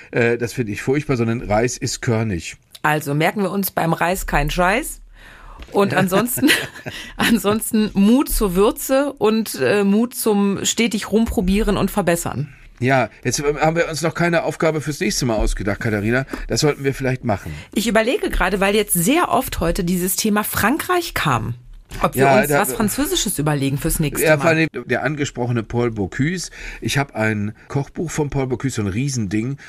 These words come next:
Speaker 1: Also da muss, da müssen die Armmuskeln okay sein, damit man das aus dem Schrank holt. Und, äh, die, da ist das, ein perfektes Rührei beschrieben oder Rührei nach Paul Bocuse.
Speaker 2: Weißt du, was wir machen?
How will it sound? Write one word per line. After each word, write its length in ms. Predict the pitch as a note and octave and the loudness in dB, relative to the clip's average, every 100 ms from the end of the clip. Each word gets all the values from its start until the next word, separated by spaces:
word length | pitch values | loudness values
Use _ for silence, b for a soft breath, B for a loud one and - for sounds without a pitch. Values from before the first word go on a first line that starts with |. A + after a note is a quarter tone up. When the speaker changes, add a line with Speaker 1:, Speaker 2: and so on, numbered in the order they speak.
| B B | B B
Speaker 1:
Also 300 | G#2+ G2 G#2 | -4 -2 0
da 100 | G#2+ | -2
muss, 220 | A#2 - | -4 -4
da 100 | A2 | -4
müssen 240 | A#2 B2 | -4 -4
die 120 | A2+ | -2
Armmuskeln 580 | G#2+ A2+ B2+ B2 - A#2+ | 0 0 -2 -2 -2 -2
okay 320 | G#2+ - C3+ | -4 -2 -2
sein, 220 | B2+ B2+ A2+ | 0 -2 -2
damit 180 | A2 | -4
man 100 | - | -4
das 140 | A2+ A2+ | -4 -4
aus 80 | A2+ | -6
dem 100 | G#2 | -6
Schrank 320 | A2+ C3+ - | -4 -4 0
holt. 300 | A2+ A#2+ - B G3+ B | 0 0 -4 B -14 B
Und, 320 | A#2+ A#2 - | -2 -2 -4
äh, 280 | - A#2 A2 | 0 2 2
die, 240 | A2 A#2+ | -2 -8
da 400 | A#2 B2+ C3 C#3+ | -4 0 2 0
ist 540 | C#3 A#2+ G2 C#3 - C3+ | -2 -6 -4 -4 -2 -2
das, 260 | B2 - B2 - - - | -2 -6 -14 -18 -18 -6
ein 220 | F#2 A#2 | -2 -2
perfektes 560 | A#2 B2 D3+ - B2+ B2+ | -2 -2 -4 -6 -6 0
Rührei 580 | D#3 C#3+ - G2 G2 F#2 | 0 2 0 0 0 -2
beschrieben 540 | F#2 - - G#2+ G#2+ | -2 -4 -2 -2 0
oder 240 | A2+ A2 - - | 0 0 -2 -2
Rührei 560 | G#2+ C#3 D3 C#3 C#3 - | 2 2 2 0 0 -2
nach 320 | G#2+ A2 B2+ - | -2 0 -2 -4
Paul 240 | B2 A2+ | -2 -2
Bocuse. 600 | A2 G#2+ B2+ F2+ - - B B B B | -2 -4 -2 -4 -6 -14 B B B B
Speaker 2:
Weißt 440 | D3 G#3+ D#4+ D#4+ - | 0 0 0 -4 -4
du, 140 | G3+ | 0
was 240 | G3 - G3 | 0 0 2
wir 100 | F#3 | 2
machen? 480 | D3+ - B2+ E3 | 2 0 0 0